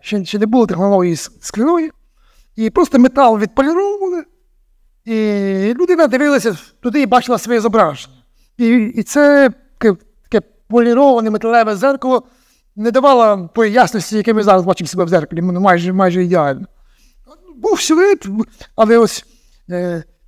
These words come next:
це не було те, що бачили очі виразно.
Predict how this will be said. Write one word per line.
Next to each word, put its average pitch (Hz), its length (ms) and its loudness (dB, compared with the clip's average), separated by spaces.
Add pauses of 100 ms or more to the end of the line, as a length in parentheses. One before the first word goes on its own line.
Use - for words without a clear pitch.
(140)
це 240 80 2
не 240 100 4
було 269 240 4
те, 277 380 2 (560)
що - 160 -2
бачили 220 320 2
очі 240 380 2
виразно. 175 440 -2